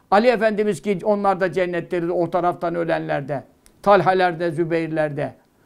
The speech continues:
Ondan sonra davaları birdir diyor çünkü hadis-i şerif. Ve Hakka daha yakın olan, daha yakın olan iki ecir alıyor işte Hazreti Ali tarafı. Evlet taifeteyni bak. Evla en yakın demek.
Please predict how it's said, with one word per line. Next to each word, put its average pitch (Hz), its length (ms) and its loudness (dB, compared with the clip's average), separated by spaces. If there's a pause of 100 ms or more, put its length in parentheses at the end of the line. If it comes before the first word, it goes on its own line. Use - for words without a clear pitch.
(300)
Ondan 180 260 2
sonra 139 300 -6
davaları 180 800 2
birdir 330 380 -2
diyor 370 160 2
çünkü 254 180 -4
hadis-i 180 260 0
şerif. 131 200 -12 (640)
Ve 262 340 4 (960)
Hakka 190 540 0
daha 208 240 4
yakın 262 320 2
olan, 156 300 -2 (260)
daha 208 180 6
yakın 240 240 0
olan 330 220 -4
iki - 180 4
ecir 494 220 4
alıyor 415 240 4
işte 277 120 -2
Hazreti 285 320 -4
Ali 339 180 -2
tarafı. 294 380 -4 (1300)
Evlet 262 520 6
taifeteyni 185 720 2
bak. 147 180 -6
Evla 240 460 2
en 254 80 2
yakın 185 320 0
demek. 143 240 -10